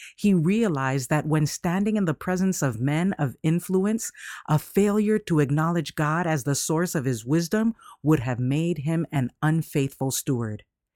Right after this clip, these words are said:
And his constant recognition of the God of heaven before kings, princes, and statesmen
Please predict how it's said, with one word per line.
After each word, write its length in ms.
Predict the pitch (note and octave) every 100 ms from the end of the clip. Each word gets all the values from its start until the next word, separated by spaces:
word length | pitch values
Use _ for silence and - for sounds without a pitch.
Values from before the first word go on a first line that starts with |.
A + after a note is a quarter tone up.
| _ -
And 180 | E3 D3+
his 160 | C3+
constant 560 | - E3+ F3 - D#3+ D3
recognition 680 | D#3+ - C3+ C3 C#3+ - D#3
of 140 | B2
the 80 | C3
God 280 | A2+ C#3 D3
of 120 | A#2+
heaven 320 | G#2+ C#3 D#3+
before 340 | C#3+ B2+ B2+ A#2+
kings, 540 | - D#3 C#3+ E3 -
princes, 500 | - D3+ D3+ E3 D3
and 140 | B2+ A#2+
statesmen 680 | - G#3 - C3 A#2+ D3+